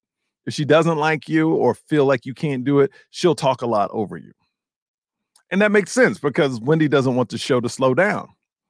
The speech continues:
So the first time I'm on, true story, first time I'm on, I'd sit down and Wendy goes, "Oh, nice to meet you." Very polite, very nice.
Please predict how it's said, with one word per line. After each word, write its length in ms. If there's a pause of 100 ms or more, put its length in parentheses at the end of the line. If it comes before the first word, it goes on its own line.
(360)
So 160
the 100
first 300
time 140
I'm 160
on, 300 (520)
true 220
story, 280
first 240
time 140
I'm 140
on, 220 (380)
I'd 140
sit 180
down 300
and 80
Wendy 160
goes, 200
"Oh, 260
nice 300
to 40
meet 220
you." 60
Very 300
polite, 520
very 240
nice. 400